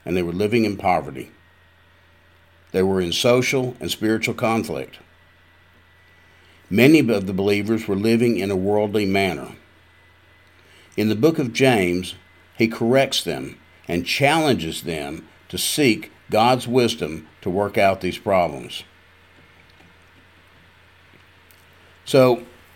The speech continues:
let's, let's start walking through the key themes within this, this first lesson.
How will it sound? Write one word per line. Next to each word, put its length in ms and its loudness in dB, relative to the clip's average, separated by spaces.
let's, 220 -4
let's 420 -4
start 480 2
walking 480 4
through 260 2
the 120 -2
key 300 2
themes 520 -4
within 380 -2
this, 240 -6
this 200 -8
first 420 -4
lesson. 500 -4